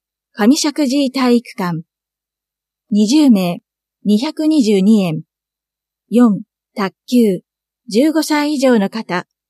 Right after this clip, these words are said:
中学生を除く。九月十一日から十月十六日の毎週水曜日、午前十時から正午、六日制、総合体育館、二十五名、五百円。なお、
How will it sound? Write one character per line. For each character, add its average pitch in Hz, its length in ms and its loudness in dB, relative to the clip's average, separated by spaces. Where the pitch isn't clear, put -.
中 294 220 -2
学 320 180 -6
生 240 220 0
を 202 120 0
除 180 320 -6
く。 - 200 -10
九 294 120 -2
月 294 260 -2
十 220 220 2
一 226 220 -2
日 214 220 -2
か 196 120 -4
ら 190 160 -2
十 220 260 0
月 285 240 -2
十 240 220 0
六 226 240 -2
日 202 280 -2
の 185 180 -6
毎 226 220 0
週 285 260 -2
水 247 280 0
曜 226 240 0
日、 170 180 -6
午 285 140 0
前 262 240 2
十 233 200 2
時 202 120 -2
か 180 140 -6
ら 170 120 -4
正 226 280 -2
午、 165 180 -4
六 254 240 0
日 240 140 -2
制、 202 380 -2
総 285 280 2
合 302 220 0
体 262 260 2
育 - 160 -6
館、 180 280 -6
二 285 160 0
十 233 220 0
五 226 160 0
名、 190 300 -4
五 202 120 -4
百 277 280 -4
円。 175 240 -2
な 214 260 0
お、 180 80 -4